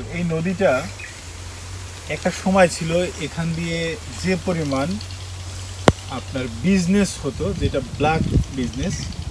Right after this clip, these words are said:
প্রচুর পরিমাণে এখান দিয়ে ব্ল্যাক, আহ, ব্ল্যাক মাল, যেরকম চিনি আসতো, সাবান আসতো, অলিভ অয়েল আসতো, বা এই ধরনের, আহ, এলাচি আসতো,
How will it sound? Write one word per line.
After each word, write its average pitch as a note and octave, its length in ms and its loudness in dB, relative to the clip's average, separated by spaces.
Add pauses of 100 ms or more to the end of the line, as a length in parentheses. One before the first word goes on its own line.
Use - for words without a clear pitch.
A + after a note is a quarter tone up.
(680)
প্রচুর F#3 360 0
পরিমাণে E3 400 -4
এখান D#3 260 -2
দিয়ে D#3 180 0
ব্ল্যাক, C#3+ 280 2
আহ, B2 640 -4
ব্ল্যাক C#3+ 200 2 (100)
মাল, C3+ 160 0
যেরকম C3 360 -4
চিনি E3 300 2
আসতো, C3 560 -2 (240)
সাবান C#3 340 2
আসতো, B2 540 -4 (540)
অলিভ C3 360 6
অয়েল B2+ 220 4
আসতো, A#2+ 500 -4 (920)
বা A#2 140 -6
এই C#3+ 160 -2
ধরনের, D3 460 -2
আহ, C3 460 -6
এলাচি D#3+ 380 2
আসতো, C3+ 340 0